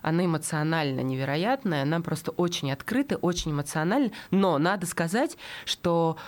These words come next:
что касается школы, она тоже ответственная, ей тоже надо сделать,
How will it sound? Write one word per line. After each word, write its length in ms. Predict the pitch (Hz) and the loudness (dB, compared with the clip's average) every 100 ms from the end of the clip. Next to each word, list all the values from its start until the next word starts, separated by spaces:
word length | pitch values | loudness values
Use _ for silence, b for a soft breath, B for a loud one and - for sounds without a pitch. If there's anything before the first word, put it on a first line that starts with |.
| B | B
что 140 | - | -2
касается 400 | 190 180 190 185 | -2 0 0 0
школы, 500 | 170 - 269 294 226 B B B B B B - - - - | -2 0 2 2 0 B B B B B B -20 -20 -20 -2
она 160 | 175 175 | 0 2
тоже 280 | 175 208 175 | 2 0 0
ответственная, 800 | - 170 165 147 - 147 131 135 | -2 0 0 0 -4 -2 0 0
ей 140 | 151 | 0
тоже 320 | - 220 196 | 2 2 4
надо 220 | 202 180 | 2 2
сделать, 420 | 170 160 185 175 | 0 0 2 2